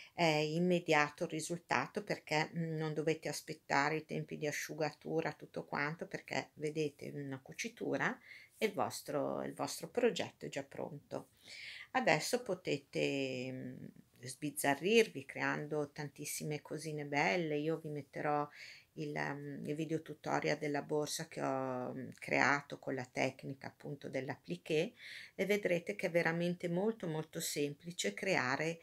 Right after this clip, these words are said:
ehm, diversi progettini simpatici adatti per ogni esigenza, perché, eh, in questo caso io sicuramente questo,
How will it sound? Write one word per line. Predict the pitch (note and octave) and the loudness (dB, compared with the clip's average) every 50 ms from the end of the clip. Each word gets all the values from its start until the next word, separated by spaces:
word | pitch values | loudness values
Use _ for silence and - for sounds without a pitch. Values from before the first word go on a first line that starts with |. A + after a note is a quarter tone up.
| - - - - - - - - _ | -12 -18 -16 -16 -18 -18 -20 -8 _
ehm, | - E3+ E3 D#3 D3+ D3+ D3+ D3+ D#3 D#3 | 2 4 4 4 2 0 -2 -4 -2 2
diversi | D#3+ F3+ F3 E3+ D#3+ D#3+ - - F3 - | 2 4 6 6 4 4 2 0 -2 -2
progettini | - E3+ E3+ F3 E3+ G#3 G#3+ G#3 - - - D#3+ E3 F3 F3+ | 0 0 2 4 4 4 2 2 0 -4 -2 0 0 2 0
simpatici | F3 - - F#3 F#3 F3+ - - C3+ A#2 G#2+ - - - E3+ - - - - E3 D#3+ D#3 D#3 D3+ D3+ D3 - - - - - - | 0 0 0 0 -2 -2 -2 -2 -2 -2 -2 -4 -8 -12 -6 -2 -2 -2 0 0 -2 -2 0 -2 -4 -4 -6 -10 -14 -14 -2 2
adatti | F#3+ G#3 F#3 E3 C#3+ C#3 C#3 - - - G3 | 4 4 6 6 6 4 4 0 -4 -8 -4
per | - - F3 | -2 0 0
ogni | E3 D#3 D#3 D#3 D#3 | 0 0 0 0 0
esigenza, | D#3 D3 D3 C#3+ C#3 D3 - D#3+ E3+ F3+ F3 F3 - - | 0 -2 -2 -6 -4 2 4 6 6 6 4 0 -4 -8
perché, | - D3+ - - - D3 D3 D#3 - | -10 -12 -10 -8 -4 -4 -4 -4 -4
eh, | - C#3+ | -6 -10
in | C#3+ C#3+ D3 | -10 -10 -12
questo | - - - - - D#3+ | -10 -10 -10 -8 -8 -8
caso | - - D3 C#3+ F3 G3 F3+ F3+ E3+ D3+ D3 - - - - _ | -4 -2 2 4 4 4 2 0 -4 -4 -6 -8 -14 -18 -12 _
io | - E3+ | -6 -4
sicuramente | E3 - - - - - E3 D#3 D3+ D3+ D#3+ F3+ G3+ G3+ G#3 F3+ | -2 -2 -4 -4 -2 -2 0 2 2 2 2 2 2 0 -2 -4
questo, | - - C#3 C3+ - - - C#3 C3+ C3 C3 B2 - - | -6 -4 -4 -4 -2 -2 0 0 2 2 2 0 -2 -6